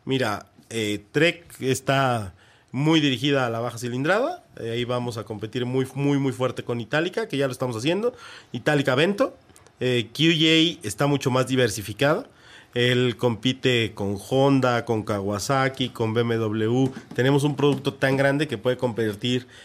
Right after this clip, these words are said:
en varios nichos, ¿no? Y Venda, repito, aunque no me lo crean, no tenemos competidor,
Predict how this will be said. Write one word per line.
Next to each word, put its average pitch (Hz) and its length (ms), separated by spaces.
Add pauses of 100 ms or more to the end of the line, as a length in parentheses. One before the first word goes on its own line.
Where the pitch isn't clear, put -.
(140)
en 113 200
varios 107 340
nichos, 90 420 (160)
¿no? 143 220
Y 139 160
Venda, 170 580 (320)
repito, 120 680
aunque 117 260
no 120 140
me 127 60
lo 117 100
crean, 107 240
no 117 100
tenemos 113 340
competidor, 90 540